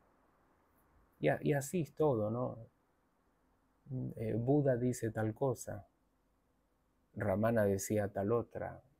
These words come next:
eh, Robert Adams decía esto, decía el otro, ¿y, y vos lo experimentaste todo eso? No, lo repetís. Lo repetís. Repetís todo,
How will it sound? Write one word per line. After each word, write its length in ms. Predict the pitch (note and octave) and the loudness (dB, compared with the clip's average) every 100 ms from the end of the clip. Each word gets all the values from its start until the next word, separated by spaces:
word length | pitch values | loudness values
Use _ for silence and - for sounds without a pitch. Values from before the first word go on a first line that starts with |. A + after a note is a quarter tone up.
| _ _ _ _ - _ | _ _ _ _ -20 _
eh, 260 | G2+ F#2+ F#2 | -4 -2 0
Robert 500 | A2 A#2 A#2 G#2+ - | 6 6 8 4 2
Adams 680 | A2 A2 A2+ G#2+ G#2 - G#2+ | 2 4 4 2 0 -8 -8
decía 420 | G#2 - A2 G2+ | -6 0 4 4
esto, 340 | A#2 - F#2+ | 2 0 -4
decía 300 | F#2 F#2 A2+ | -2 -2 -2
el 80 | G#2 | 2
otro, 280 | A2 G#2+ G#2+ - _ | 0 -2 -12 -14 _
¿y, 200 | A2+ - _ | -8 -8 _
y 80 | A2 | -2
vos 160 | A2+ | 0
lo 80 | A2+ | -2
experimentaste 720 | G#2+ G#2+ G2+ G2 G#2 A#2 - | -4 -4 -4 -4 -4 -6 -6
todo 300 | G2+ A2 A#2 | -10 -4 -4
eso? 300 | C3 - B2+ - _ _ | -4 -6 -10 -10 _ _
No, 220 | - F#2+ - _ _ _ - | -8 -8 -8 _ _ _ -10
lo 80 | |
repetís. 600 | F#2 F2 F#2 G2 F#2 - _ _ _ _ _ _ _ _ _ _ _ _ _ _ _ | -8 -6 -6 -6 -8 -10 _ _ _ _ _ _ _ _ _ _ _ _ _ _ _
Lo 140 | - A#2+ | -4 -4
repetís. 600 | G#2+ - - - - _ _ _ - | -4 -8 -10 -12 -14 _ _ _ -18
Repetís 540 | A2+ G2 G2 F#2 A2+ | -6 -4 -4 -2 -2
todo, 380 | - A2+ A2+ A2+ | 4 6 6 2